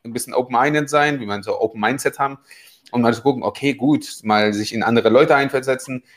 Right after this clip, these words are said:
ein bisschen nachzudenken und zu sehen, äh, solange es funktioniert, ist doch alles gut.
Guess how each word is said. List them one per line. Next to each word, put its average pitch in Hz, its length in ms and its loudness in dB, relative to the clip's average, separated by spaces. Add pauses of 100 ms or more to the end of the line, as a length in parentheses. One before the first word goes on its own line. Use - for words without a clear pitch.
(160)
ein 101 180 -4
bisschen 107 260 -4
nachzudenken 127 800 -2 (400)
und 113 380 2
zu 113 140 -6
sehen, 123 440 0
äh, - 120 -4 (380)
solange 131 500 2
es 143 100 -2
funktioniert, 143 460 0
ist - 200 -10
doch - 160 0
alles 123 260 -2
gut. - 400 0